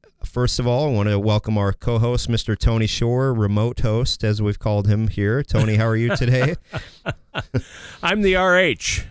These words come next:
Speaker 2: uh, the remote host, and I'm
Speaker 1: Yes.
Speaker 2: doing great. Thanks for asking, Jeff, and, uh, thanks for having me on the show once again. Yeah, I've had a great week. I mean, you know, really haven't been doing a whole lot.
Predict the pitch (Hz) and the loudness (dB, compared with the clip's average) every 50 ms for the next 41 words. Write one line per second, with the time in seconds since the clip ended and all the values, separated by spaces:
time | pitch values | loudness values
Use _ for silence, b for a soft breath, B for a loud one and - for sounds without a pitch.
0 | - - 135 127 127 120 110 123 120 120 123 131 143 147 143 123 120 165 147 104 | -10 -10 -8 -6 -4 -2 0 0 2 2 2 4 4 4 4 4 4 2 0 0
1 | 87 - - - - 160 135 127 127 127 135 - - - 160 160 156 147 120 127 | -2 -2 -4 -4 -2 0 0 2 2 2 2 2 2 2 4 4 2 2 2 2
2 | 131 139 180 202 135 - - - - 131 127 143 - - 139 131 135 147 170 175 | 2 2 2 2 0 -4 -6 -6 -6 -6 -6 -6 -6 -6 -6 -6 -4 -4 -4 -6
3 | - - 127 113 104 87 107 107 120 156 - - 110 98 92 98 98 101 113 113 | -6 -4 -4 -4 -4 -4 -4 -4 -4 -4 -4 -6 -6 -6 -6 -8 -8 -6 -6 -6
4 | 104 101 95 b b b b _ - 160 160 - - 151 143 151 147 131 135 135 | -4 -6 -8 b b b b _ -4 -4 -2 -2 0 2 2 2 2 0 0 0
5 | 127 127 131 123 120 117 117 113 110 - - 151 135 131 127 127 127 117 - 127 | 0 0 2 2 2 2 0 0 0 0 0 2 2 2 2 0 -2 -2 -4 -6
6 | 117 113 123 127 131 131 127 113 B B B B B B B - 135 151 185 240 | -4 -2 0 2 2 2 2 0 B B B B B B B 0 0 2 2 0
7 | 226 120 113 139 147 127 175 185 180 156 127 143 165 208 202 160 196 247 233 131 | 0 0 0 0 2 2 2 2 0 0 0 2 2 2 0 0 -2 -6 -6 -4
8 | - 156 156 156 160 156 156 - - 349 392 381 190 131 123 143 151 147 147 143 | -2 0 0 2 2 0 0 -2 -2 -2 -2 0 0 2 2 2 2 2 2 2
9 | 147 143 135 131 120 127 120 110 113 104 90 87 110 135 165 190 160 127 117 104 | 4 4 4 2 2 0 -2 -2 -2 -2 -2 -2 0 2 2 2 2 2 0 0
10 | 95 - - 165 190 202 202 160 123 107 101 101 107 143 - | -2 -2 -2 0 2 2 2 2 2 0 0 -2 -2 -4 -6